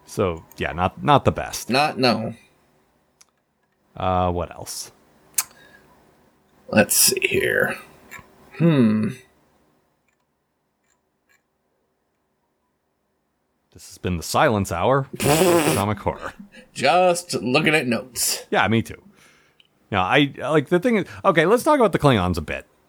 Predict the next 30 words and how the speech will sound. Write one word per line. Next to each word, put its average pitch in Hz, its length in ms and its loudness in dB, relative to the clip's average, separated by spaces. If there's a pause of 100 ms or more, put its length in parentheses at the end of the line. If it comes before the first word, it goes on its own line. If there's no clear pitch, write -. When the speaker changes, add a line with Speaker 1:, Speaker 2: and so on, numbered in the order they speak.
(120)
Speaker 2:
Okay. 208 120 4
Speaker 1:
First - 180 2
of 156 100 0
all, 117 420 4
the, 127 120 4
the 127 280 0
only 147 280 4
conscious - 500 0
Klingon 104 340 2
we 95 120 2
have 101 180 4
in 90 100 0
here 90 260 0
is 101 200 -4
a 98 80 -4
lady, 95 420 0
and 117 160 -2
I 165 100 4
am 123 120 2
still 147 360 0
not 104 220 2
clear 95 300 2
on 92 600 -2
if 110 220 -12
women 107 280 2
in 92 200 0
K-, - 180 -10 (100)
Klingon 92 340 0
culture 87 380 0
are 78 340 -4